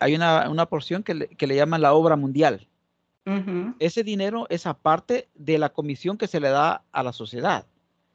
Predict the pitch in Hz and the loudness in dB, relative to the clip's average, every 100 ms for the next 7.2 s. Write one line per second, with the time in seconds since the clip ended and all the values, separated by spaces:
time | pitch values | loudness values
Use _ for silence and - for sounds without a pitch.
0 | _ _ 147 - 143 135 147 185 220 208 | _ _ -4 -2 2 4 4 2 -4 -6
1 | - 160 208 208 190 240 185 143 139 214 | -6 -6 -4 -4 -4 -4 -4 -4 -4 -6
2 | 214 143 - - 101 117 226 _ _ _ | -8 -10 -12 -12 -10 -12 -14 _ _ _
3 | _ 147 147 151 180 190 156 160 170 156 | _ 0 4 4 4 -2 -2 -4 -4 -2
4 | 156 156 143 135 170 214 180 127 127 120 | 0 0 0 2 4 4 2 -2 -6 -8
5 | - 117 _ _ _ _ _ _ _ _ | -12 -14 _ _ _ _ _ _ _ _
6 | _ _ _ _ _ _ _ 139 151 180 | _ _ _ _ _ _ _ -10 -6 -6
7 | 185 | -6